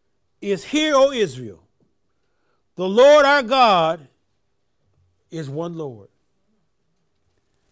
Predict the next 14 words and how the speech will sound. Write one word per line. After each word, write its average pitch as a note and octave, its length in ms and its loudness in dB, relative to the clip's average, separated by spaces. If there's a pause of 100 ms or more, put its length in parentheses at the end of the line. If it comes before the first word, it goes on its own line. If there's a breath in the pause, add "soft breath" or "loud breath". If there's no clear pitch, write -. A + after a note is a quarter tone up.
(360)
Now, G#3+ 260 -4
saints, C4 340 -6
we A#3+ 240 -4
are B3 160 0
the F#3+ 100 -8
sons G#3 300 -10
of D3+ 100 -14
God. C3 320 -16 (1120)
We A#3+ 140 -4
are A#3 160 0
heirs D4 360 4
and B3 140 -8
joint A#3+ 340 -4
heirs. D3+ 560 -12